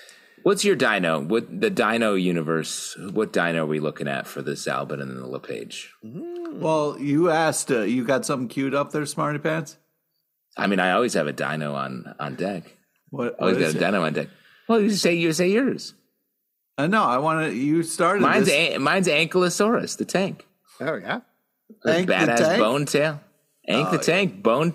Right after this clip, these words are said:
Speaker 1: bone tail. That's a, that's a badass dino. Can't fuck
Speaker 2: I
Speaker 1: with him.
Speaker 2: I don't know. Stegosaurus, maybe?
Speaker 1: Spike?
Speaker 2: That's
Speaker 1: Yeah, look, yeah, like, spines?
Speaker 2: Yeah, I got spines.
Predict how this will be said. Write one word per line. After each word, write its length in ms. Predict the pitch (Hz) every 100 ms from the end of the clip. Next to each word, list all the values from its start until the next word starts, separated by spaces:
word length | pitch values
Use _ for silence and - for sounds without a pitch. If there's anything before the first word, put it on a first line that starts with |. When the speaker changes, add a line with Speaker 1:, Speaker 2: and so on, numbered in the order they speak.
| -
Speaker 1:
bone 300 | - 127 180
tail. 420 | 202 202 220 220 - _
That's 200 | - 202
a, 80 | 76
that's 360 | - - 90 -
a 60 |
badass 520 | - 69 67 71 71
dino. 400 | - 73 78 - _ -
Can't 200 | - -
fuck 160 | -
Speaker 2:
I 20 | -
Speaker 1:
with 120 | 113
him. 220 | 113 - _ _
Speaker 2:
I 120 | 135
don't 100 | 143
know. 300 | 127 107 98 -
Stegosaurus, 920 | - 143 160 214 320 349 359 - - _ 185
maybe? 340 | 262 359 349 - _ _ _ _ _ _ _ _ _
Speaker 1:
Spike? 340 | - - 120 -
Speaker 2:
That's 100 | 104
Speaker 1:
Yeah, 80 | 104
look, 280 | 98 90 -
yeah, 120 | 92
like, 200 | 92 92
spines? 640 | - 95 95 135 147 - _ -
Speaker 2:
Yeah, 160 | 320 208
I 80 | 139
got 160 | 160
spines. 720 | - 110 98 104 117 - -